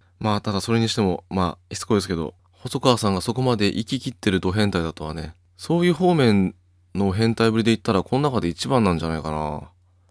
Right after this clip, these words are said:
まあ、後で串取り先輩が出てきてね、それ、それを上回るんで、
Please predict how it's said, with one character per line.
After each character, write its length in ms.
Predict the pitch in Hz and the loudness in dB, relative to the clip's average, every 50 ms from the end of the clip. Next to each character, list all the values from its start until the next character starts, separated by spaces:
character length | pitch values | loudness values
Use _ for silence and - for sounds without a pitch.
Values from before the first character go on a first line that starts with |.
| _ _ _ _ | _ _ _ _
ま 100 | 95 92 | -4 -2
あ、 40 | 113 | -2
後 140 | - - 123 | 0 0 0
で 80 | 107 | 0
串 240 | - - 117 110 - | 0 -2 -4 -2 0
取 140 | - 151 131 | 2 2 2
り 20 | |
先 200 | - - 101 95 | 2 2 0 0
輩 120 | 90 95 90 | 2 2 0
が 80 | 92 | 2
出 100 | 90 98 | 0 0
て 80 | 90 90 | -2 -2
き 60 | - | -4
て 140 | - 80 80 | -6 -6 -4
ね、 240 | 85 82 80 80 78 | -4 -2 -4 -4 -6
そ 200 | - - - - | -8 -10 -12 -12
れ、 80 | 62 - _ | -12 -14 _
そ 160 | - - - | -8 -4 0
れ 60 | 113 123 | 2 2
を 120 | 120 113 | 4 4
上 160 | 113 120 123 | 4 2 4
回 160 | 123 123 120 | 4 4 4
る 80 | 101 85 | 2 2
ん 100 | 80 78 | -2 -2
で、 320 | 78 82 85 80 71 85 | -4 -4 -4 -4 -6 -8